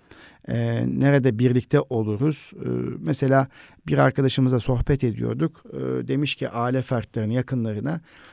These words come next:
böyle bir deprem olması halinde buluşma yerimiz çocuğumuzun okulu ve okul bahçesi." demiş. Yani, e, dolayısıyla, e, çocuğumuzun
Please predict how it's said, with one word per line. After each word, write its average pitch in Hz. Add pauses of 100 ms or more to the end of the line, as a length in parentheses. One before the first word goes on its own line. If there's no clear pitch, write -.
(140)
böyle 151
bir 135
deprem 135
olması 131
halinde 117
buluşma 131
yerimiz 123
çocuğumuzun 113
okulu 143 (320)
ve 151
okul 165
bahçesi." 110
demiş. 101 (720)
Yani, 123
e, 127 (880)
dolayısıyla, 135 (520)
e, 123 (1600)
çocuğumuzun 135